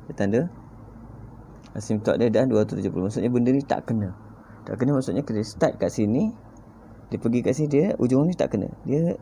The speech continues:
dekat nak sampai tapi tak kena. Jadi kita boleh aim pergi situ, naik. Ha, macam tu lebih kurang.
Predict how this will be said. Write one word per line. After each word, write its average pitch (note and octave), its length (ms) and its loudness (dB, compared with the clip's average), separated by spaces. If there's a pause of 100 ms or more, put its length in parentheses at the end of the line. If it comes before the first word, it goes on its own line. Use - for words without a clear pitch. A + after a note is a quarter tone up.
(120)
dekat - 240 -2
nak - 80 -6
sampai B2 320 -2
tapi A#2 160 -8
tak - 160 -8
kena. G#2 240 -10 (240)
Jadi A#2 160 -2
kita - 240 -2
boleh A#2 240 4 (720)
aim C3 240 4
pergi A#2+ 120 -2 (120)
situ, G3+ 240 0 (480)
naik. B2+ 540 4 (2250)
Ha, D#2+ 100 -4
macam E2 220 -8
tu - 160 -8
lebih - 180 -10
kurang. - 220 -10